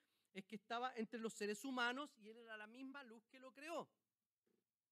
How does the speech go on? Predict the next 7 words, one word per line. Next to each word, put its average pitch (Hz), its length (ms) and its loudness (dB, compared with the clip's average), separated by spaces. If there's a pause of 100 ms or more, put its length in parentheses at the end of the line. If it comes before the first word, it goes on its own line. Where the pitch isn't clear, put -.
(640)
Con 196 120 -2
un 247 100 2
desenlace 247 540 0
no 196 80 0
esperado, 247 540 -2
¿cierto? 240 580 -6 (480)
Que 208 360 0